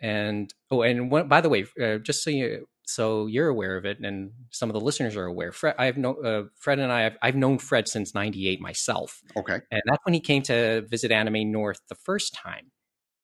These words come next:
Speaker 1: And it was a wonder, and there's a kind of a full circle moment in all of this. We,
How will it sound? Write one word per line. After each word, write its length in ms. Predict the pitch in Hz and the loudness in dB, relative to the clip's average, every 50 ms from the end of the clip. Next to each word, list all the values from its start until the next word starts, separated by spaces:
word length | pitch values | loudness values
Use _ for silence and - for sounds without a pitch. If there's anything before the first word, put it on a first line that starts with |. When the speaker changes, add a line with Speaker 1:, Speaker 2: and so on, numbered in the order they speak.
| _ - | _ -6
Speaker 1:
And 260 | 120 107 110 110 107 110 | -4 -2 0 0 0 0
it 80 | 113 | 0
was 120 | 120 123 127 | 0 0 0
a 40 | |
wonder, 320 | 123 123 135 160 208 214 208 | 0 2 4 4 4 2 2
and 320 | - 147 135 131 127 123 | 2 2 2 2 2 2
there's 200 | 131 147 147 143 | 2 2 2 2
a 120 | 156 139 135 | 2 0 2
kind 180 | - - 202 202 | 2 2 2 2
of 80 | - | 0
a 40 | 156 | -2
full 200 | - - - 156 | -6 -4 -4 -4
circle 360 | 147 - - 135 127 - 135 | -2 -2 -2 -4 -2 -2 -2
moment 400 | 120 101 101 104 107 107 104 - | -2 0 0 0 -2 -2 -4 -6
in 80 | 90 - | -8 -10
all 200 | - - - 69 | -10 -10 -10 -12
of 80 | - 92 | -12 -12
this. 380 | 82 57 - - - - - - - | -12 -10 -8 -8 -8 -8 -10 -10 -10
We, 240 | 117 104 104 107 | -8 -8 -10 -12